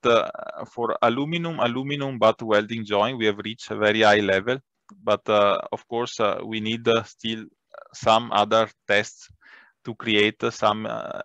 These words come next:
industrial, uh, to use this material for industrial, these welding techniques for industrial application. Also, if for, uh, also if for, uh, offshore structures, it, it pass for several geometries, a lot of checks that,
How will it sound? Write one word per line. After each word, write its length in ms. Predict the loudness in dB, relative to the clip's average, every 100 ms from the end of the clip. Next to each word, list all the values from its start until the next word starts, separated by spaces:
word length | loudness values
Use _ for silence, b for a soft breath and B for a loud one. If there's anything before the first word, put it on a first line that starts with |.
| -8
industrial, 640 | 0 4 4 4 0 0
uh, 100 | -6 -12
to 100 | -10
use 320 | -6 -6 -6 -8
this 220 | -6 -8 -8
material 580 | -12 -4 -4 -2 0 0
for 200 | 0 -4
industrial, 460 | 2 2 0 -8 -10 _
these 200 | -10 0
welding 400 | 4 4 0 -8
techniques 320 | -8 -8 -10
for 160 | -6 -2
industrial 400 | 2 2 2 -2
application. 580 | -2 -4 -2 -2 -4 -4 B B B
Also, 280 | 2 4 2
if 200 | 0 -2
for, 360 | -2 2 4
uh, 220 | 4 4 0 -10 -16 -16 -18 -8
also 280 | -8 -2
if 160 | -2 -4
for, 340 | -4 0 4
uh, 80 | 4
offshore 380 | 2 0 -2 -4
structures, 600 | 2 4 4 2 -12 -12 _ b b b
it, 180 | -4 -4 _
it 240 | -6 -2
pass 380 | 6 6 6 -4 -12
for 140 | -6 -4
several 460 | 4 4 6 2
geometries, 600 | 4 0 0 -2 -8 -12 -4
a 60 | 2
lot 220 | 2 2
of 200 | -2 -4
checks 360 | 0 0 0 -8
that, 180 | -4 -4